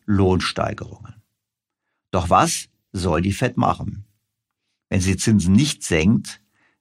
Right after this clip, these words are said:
riskiert sie die Stabilität des Finanzsystems. Übrigens, auch in Europa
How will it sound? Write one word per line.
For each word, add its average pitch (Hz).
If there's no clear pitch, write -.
riskiert 110
sie 127
die 104
Stabilität 82
des 80
Finanzsystems. -
Übrigens, 104
auch 117
in 120
Europa 110